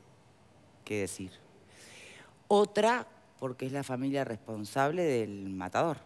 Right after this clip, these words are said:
Son razones distintas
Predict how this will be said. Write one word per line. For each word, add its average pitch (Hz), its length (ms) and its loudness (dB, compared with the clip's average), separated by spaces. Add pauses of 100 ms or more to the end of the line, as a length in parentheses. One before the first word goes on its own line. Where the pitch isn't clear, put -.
(1700)
Son 135 240 -4
razones 127 420 0
distintas 113 760 -2